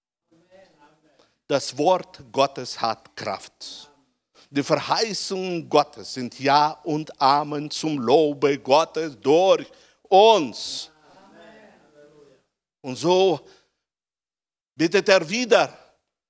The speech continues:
und bekommt dieselbe Antwort. "Lass dich genügen an meiner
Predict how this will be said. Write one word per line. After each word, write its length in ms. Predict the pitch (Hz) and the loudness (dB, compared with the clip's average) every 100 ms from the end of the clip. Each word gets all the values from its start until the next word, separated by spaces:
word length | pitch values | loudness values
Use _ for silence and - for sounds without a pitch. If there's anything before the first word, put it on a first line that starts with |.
| _ - | _ -10
und 120 | 196 | -6
bekommt 360 | 226 269 294 277 | -2 0 0 -2
dieselbe 480 | 220 262 277 294 247 | 0 2 2 0 2
Antwort. 680 | 285 277 226 175 - - _ _ _ _ _ _ _ _ _ _ | 0 0 0 0 0 -16 _ _ _ _ _ _ _ _ _ _
"Lass 420 | 196 240 269 - - | 2 4 4 -2 -10
dich 260 | 254 196 | -10 -6
genügen 580 | 254 240 285 285 262 262 | -6 -4 -4 0 0 2
an 200 | 247 247 | 0 0
meiner 580 | 233 285 277 277 254 | 2 2 0 -2 -4